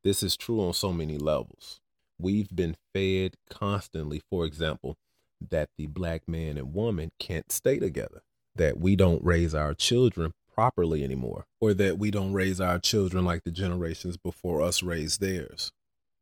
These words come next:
Even more, we're fed these stereotypes that we are nothing more than savages, that we will kill ourselves and each other for no reason at all.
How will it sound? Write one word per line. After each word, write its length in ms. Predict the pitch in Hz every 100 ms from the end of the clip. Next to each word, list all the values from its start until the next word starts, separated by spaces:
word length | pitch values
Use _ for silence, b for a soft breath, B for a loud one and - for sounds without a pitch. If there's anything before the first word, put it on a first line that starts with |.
| _
Even 280 | 104 95 90
more, 380 | 95 113 120 101
we're 220 | 90 90
fed 400 | - 104 92 90
these 220 | 95 90
stereotypes 840 | - 101 92 85 80 - 85 95 -
that 220 | 90 80
we 200 | 82 92
are 100 | 82
nothing 280 | 90 95 92
more 200 | 90 87
than 140 | 85
savages, 680 | - - 92 92 80 - -
that 200 | - 87
we 120 | 90
will 180 | 95 85 -
kill 300 | - 92 80
ourselves 760 | 78 - - 98 92 90 - _ _
and 200 | 95 95
each 240 | 87 - 104
other 220 | 101 87
for 180 | - 87
no 160 | 85
reason 400 | 87 90 87 82
at 140 | 62 80
all. 380 | 95 95 82